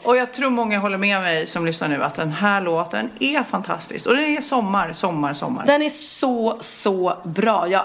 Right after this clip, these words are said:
Speaker 2: älskar den. Och jag förstår inte varför den inte heter i och för sig, eh,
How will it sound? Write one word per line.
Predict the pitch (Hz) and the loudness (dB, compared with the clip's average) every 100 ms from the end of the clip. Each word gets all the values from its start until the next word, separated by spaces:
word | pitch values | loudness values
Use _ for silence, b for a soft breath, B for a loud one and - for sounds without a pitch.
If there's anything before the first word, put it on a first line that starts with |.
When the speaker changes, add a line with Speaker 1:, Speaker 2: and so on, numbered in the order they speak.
| - | 0
Speaker 2:
älskar | 269 208 - - 233 | 0 0 -2 -2 0
den. | 190 190 | 2 0
Och | |
jag | 208 | -2
förstår | 214 - 240 | -2 -2 0
inte | 226 208 | 0 0
varför | 180 190 | -2 0
den | 185 | -2
inte | 175 180 | 0 0
heter | 214 214 214 180 | 0 -2 -2 -2
i | 165 | -2
och | |
för | 160 | -2
sig, | - 170 165 | 0 0 0
eh, | - | 0